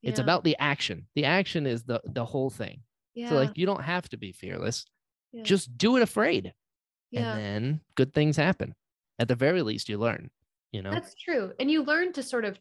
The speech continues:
Speaker 2: trust your abilities.
Speaker 1: Yes.
Speaker 2: Figure it out.
Speaker 1: You learn that you survived. You didn't
Speaker 2: Yeah.
Speaker 1: die, <laughs>
Speaker 2: Yeah,
Speaker 1: regardless of
Speaker 2: you
Speaker 1: what
Speaker 2: learn
Speaker 1: your
Speaker 2: that
Speaker 1: brain
Speaker 2: you're
Speaker 1: was
Speaker 2: totally
Speaker 1: telling you.
Speaker 2: capable.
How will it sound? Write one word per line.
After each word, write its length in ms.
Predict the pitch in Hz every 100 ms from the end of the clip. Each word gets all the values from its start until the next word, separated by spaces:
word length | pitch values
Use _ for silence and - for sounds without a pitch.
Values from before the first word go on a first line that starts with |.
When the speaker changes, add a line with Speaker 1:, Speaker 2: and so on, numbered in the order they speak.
| -
Speaker 2:
trust 680 | - 180 180 - - - 202
your 460 | 190 170 170 - -
abilities. 920 | 175 170 175 160 160 180 226 - - _ -
Speaker 1:
Yes. 460 | 117 101 - - - _ -
Speaker 2:
Figure 300 | 226 190 165
it 80 | 156
out. 240 | 139 - _ _ _ _ -
Speaker 1:
You 160 | 123
learn 180 | 113 110
that 120 | 107
you 140 | - 117
survived. 540 | 151 147 101 135 - -
You 120 | 104
didn't 240 | 98 117 135 151
Speaker 2:
Yeah. 60 |
Speaker 1:
die, 280 | 87 90 139 _
<laughs> 120 | _ 131
Speaker 2:
Yeah, 60 | - - -
Speaker 1:
regardless 480 | 131 131 113 120 117
of 60 | 135
Speaker 2:
you 40 |
Speaker 1:
what 60 | 120
Speaker 2:
learn 80 | 110
Speaker 1:
your 80 |
Speaker 2:
that 40 | 135
Speaker 1:
brain 100 | 117
Speaker 2:
you're 60 | 127
Speaker 1:
was 100 | 160
Speaker 2:
totally 260 | - 220
Speaker 1:
telling 120 | 107 147
you. 60 | 196
Speaker 2:
capable. 460 | 175 170 156 -